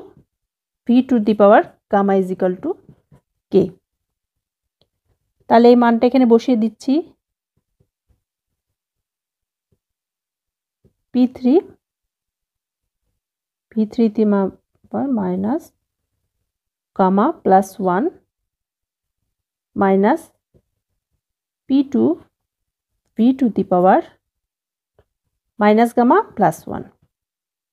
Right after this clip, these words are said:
আচ্ছা, আর সাথে কি ছিল? ভি টু the power, আহ,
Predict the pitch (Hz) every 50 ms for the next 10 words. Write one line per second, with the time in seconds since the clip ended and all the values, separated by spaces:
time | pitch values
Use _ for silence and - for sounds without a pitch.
0 | _ _ _ _ _ _ _ _ _ _ _ _ _ _ _ _ _ _ _ _
1 | _ _ _ _ _ _ _ _ _ _ _ _ _ _ _ _ _ _ _ _
2 | _ - - - _ - - - - _ _ _ _ _ _ _ _ _ _ -
3 | - - 190 - 240 220 214 247 247 247 - - 269 254 302 370 466 - - _
4 | _ _ _ _ _ _ _ _ _ - 214 208 214 220 196 233 214 - 220 214
5 | 233 294 403 - - _ _ _ _ _ _ _ _ _ _ _ _ _ _ _
6 | _ _ _ _ _ _ _ _ _ _ _ _ _ _ _ _ _ _ - 220
7 | 202 190